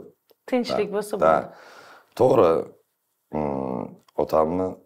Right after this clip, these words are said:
Speaker 2: vaqtida davlati ko'p bo'lgan.
Speaker 1: Hmm.
Speaker 2: Joylari, bizneslari, uy joylari juda ham ko'p bo'lgan. Lekin, e, qanaqadir man qilib,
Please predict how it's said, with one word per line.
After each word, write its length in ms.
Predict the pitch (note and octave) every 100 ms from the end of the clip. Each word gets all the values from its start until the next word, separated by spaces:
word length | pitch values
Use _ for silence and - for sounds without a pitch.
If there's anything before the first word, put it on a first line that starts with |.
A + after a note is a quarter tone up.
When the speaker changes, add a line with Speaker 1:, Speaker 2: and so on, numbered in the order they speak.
| -
Speaker 2:
vaqtida 460 | D2+ C2+ - C2+ B1
davlati 440 | D2+ D2+ C2 -
ko'p 200 | - C2+ -
bo'lgan. 300 | A#1+ A#1+ - _ _
Speaker 1:
Hmm. 460 | G#3+ G3+ F#3+ F#2 G#2
Speaker 2:
Joylari, 560 | G2 G2 E2+ G#1 G#1 G1+ G1+
bizneslari, 800 | B1 D#2+ D#2 - - G#1+ G1+ G1+ G1+ - _ _
uy 180 | C2 D2
joylari 560 | F2+ D#2+ B1+ G#1 A1 A1+ G1+ -
juda 200 | - E2+
ham 120 | C2+
ko'p 220 | - - G1+
bo'lgan. 240 | G1+ G1+ -
Lekin, 360 | C#2+ - F2 - - _ - - -
e, 120 | - D#2+ D2 B1+
qanaqadir 480 | - E2 D2+ D2 D#2 - - -
man 280 | D2 D#2+ E2+ -
qilib, 300 | - C#2+ C2+